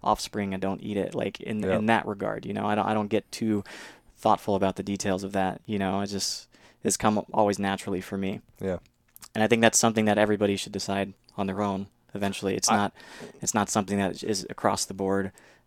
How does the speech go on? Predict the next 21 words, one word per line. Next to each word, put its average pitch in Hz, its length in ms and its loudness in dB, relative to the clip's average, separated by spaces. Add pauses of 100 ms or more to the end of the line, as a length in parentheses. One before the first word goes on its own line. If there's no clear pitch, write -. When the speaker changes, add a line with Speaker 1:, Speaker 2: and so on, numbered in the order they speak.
Speaker 1:
uh, 95 280 -2
equally, 101 560 -4
because 104 320 -2
Speaker 2:
Yeah. - 140 -14
Speaker 1:
that's - 260 0
when 107 80 0
those, 101 240 -2
those 98 220 -6
expectations 101 720 -4
start 95 220 -4
to 101 120 -4
arise 98 340 0
of 95 160 -8 (100)
how 120 140 -2
other 104 220 -2
people 101 240 -6
should, 101 340 -6
should 160 220 -4
live 98 160 2
their 95 100 2
lives. 95 400 0